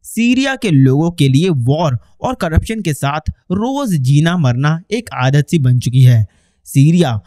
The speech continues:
करप्शन के मामले में पहली पोजीशन से सिर्फ दो पॉइंट पीछे है। चौदह पॉइंट्स के साथ सीरिया दुनिया का दूसरा सबसे भ्रष्ट नेशन है। ये दोनों देश पहले नंबर पर ग्यारह पॉइंट्स के साथ सबसे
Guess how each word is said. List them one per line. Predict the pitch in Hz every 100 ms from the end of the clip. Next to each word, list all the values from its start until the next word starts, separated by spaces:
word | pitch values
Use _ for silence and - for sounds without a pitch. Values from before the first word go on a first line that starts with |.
| _ -
करप्शन | 196 247 - 269
के | 247
मामले | 151 120 135 151
में | 151 208 _
पहली | 156 127 165
पोजीशन | 220 175 151 156 196 190
से | 175 185
सिर्फ | - 277 269
दो | 180 147 160
पॉइंट | 165 175 196 208
पीछे | 123 113
है। | 131 127 113 - _ _ _ -
चौदह | 202 233 285
पॉइंट्स | 226 220 214
के | 220
साथ | 175 143 147 127 135 _
सीरिया | - 143 147 170 120 -
दुनिया | 147 214 277 262
का | 262
दूसरा | 185 135 147 160 117
सबसे | - 156 - 202 196
भ्रष्ट | 127 135 131 143
नेशन | 131 131 139 123
है। | 117 110 _ _ -
ये | 131 190
दोनों | 220 160 202 202
देश | 139 165 113 - - -
पहले | 185 208 269
नंबर | 208 135 135 165
पर | 175 196
ग्यारह | 147 127 127 143 190
पॉइंट्स | 190 190 190
के | 190
साथ | - 139 139 - -
सबसे | 226 - 254